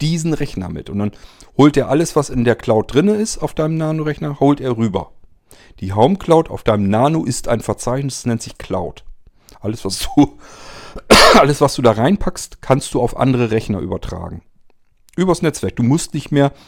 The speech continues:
mit irgendwelchen U-S-B-Sticks oder Festplatten rumfummeln, sondern kannst übers Netzwerk Dateien, Verzeichnisse, komplette Strukturen übertragen. Das kann sein, dass es eine Weile dauert,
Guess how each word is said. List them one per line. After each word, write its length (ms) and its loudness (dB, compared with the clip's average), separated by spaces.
mit 120 -2
irgendwelchen 440 -2
U-S-B-Sticks 640 -6
oder 100 -4
Festplatten 480 -2
rumfummeln, 540 -2
sondern 240 0
kannst 240 -8
übers 260 -6
Netzwerk 440 -4
Dateien, 520 2
Verzeichnisse, 920 0
komplette 460 -4
Strukturen 640 -2
übertragen. 640 -4
Das 220 -2
kann 220 4
sein, 240 6
dass 140 -2
es 120 -6
eine 120 0
Weile 240 2
dauert, 440 2